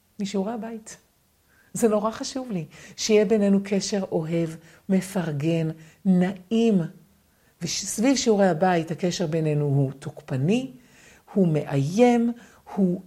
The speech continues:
אה, אה, קונפליקטואלי כל הזמן. אני יוצאת מהמשחק הזה. הקשר עם הבן שלי יותר חשוב לי. והאמא אמרה את זה גם לבן,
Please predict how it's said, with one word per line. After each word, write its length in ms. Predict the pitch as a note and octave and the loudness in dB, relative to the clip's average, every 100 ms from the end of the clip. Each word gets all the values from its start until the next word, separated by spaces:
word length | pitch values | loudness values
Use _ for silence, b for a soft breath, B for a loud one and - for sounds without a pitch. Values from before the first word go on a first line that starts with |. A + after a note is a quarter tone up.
| - | -2
אה, 40 | |
אה, 420 | D3+ D3 C#3+ D3+ D3 | 0 0 -2 -2 -4
קונפליקטואלי 840 | - E3 - D3+ - - G3 A#3 A#3+ | -2 -4 -2 -6 -6 -6 -2 -2 -2
כל 200 | B3 A3 | 0 2
הזמן. 340 | G3+ G#3 G#3 G3 - - | 2 0 -2 -6 -10 -6
אני 180 | F3+ D#3 | -2 -2
יוצאת 320 | C#3+ F#3+ F#3+ | -2 -2 -2
מהמשחק 540 | A3+ F#3 - E3+ D#3+ | -2 -4 -6 -10 -8
הזה. 160 | G3 D#3+ C#3+ - _ _ _ | -8 -8 -12 -16 _ _ _
הקשר 360 | - F3+ - A3 | -8 -4 -2 0
עם 120 | E3 | 0
הבן 260 | C3+ D3 | 0 0
שלי 180 | F3 F#3+ | -2 -2
יותר 220 | C3 D#3+ | -2 -4
חשוב 420 | D#3 F3 - E3 D3+ | -8 -10 -8 -6 -4
לי. 100 | C#3 B B B D#3+ | -6 B B B -4
והאמא 420 | E3+ E3+ G#3+ A3 | 0 2 4 4
אמרה 260 | F#3 F3 F#3 | 2 2 0
את 80 | F3+ | 0
זה 80 | |
גם 240 | D3+ E3 G3+ | 0 2 2
לבן, 340 | A3+ F#3+ G#3 | 2 0 0